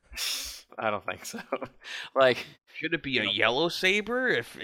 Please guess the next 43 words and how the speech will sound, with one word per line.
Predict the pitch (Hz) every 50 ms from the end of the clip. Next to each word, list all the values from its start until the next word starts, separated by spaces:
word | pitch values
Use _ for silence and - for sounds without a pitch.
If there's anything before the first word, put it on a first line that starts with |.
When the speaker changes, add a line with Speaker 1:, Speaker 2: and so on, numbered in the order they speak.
| 110 - - - - -
Speaker 2:
because | - 120 - - 143 135 127 117
if | 113 - 139
it | 135 120
was | 123 113 104
a | 104 101
green | 95 101 113 143 202 262 247 180
saber | - 135 104 98 98 95
before | 90 - 90 - - - 95 92 95 110
and | 113 110
you | 107 110
add | 117 117 107
a | 98
little | 101 110 110 98 92 90 90 90
red, | 107 143 208 208 131 - -
shouldn't | - - 135 160 170 143 104
that | 95 82 -
make | 104 107 - -
it | 95 - 65
yellow | 87 95 110 127 170 208 240 214
so | - 110 95
he's | 87 82 80
halfway | - - - 82 120 - - - 160 202 220
there? | - 220 - - 139 139
Speaker 1:
Well, | 127 120 117 117 113 - - _ - -
with | 147 147 160 147 - -
the, | 160 151 143 135
uh, | 131 127 127 117
the | 110 120
marketing | 117 120 123 123 120 123 120 117 113 110 104
scheming | - - - 107 110 107 104 104 107 104
for | - -
this | 101 95 - -
film, | - 107 101 92 87
it's | 90 - -
definitely | - 92 107 - - 95 92
gonna | 90 85 87
be | 80 67
red | 69 76 73 71
if | - - 80
it's | 73 - -
any | 80 64
color. | - - - 76 - - - - - - - _ _ -
But | 107 98 90 -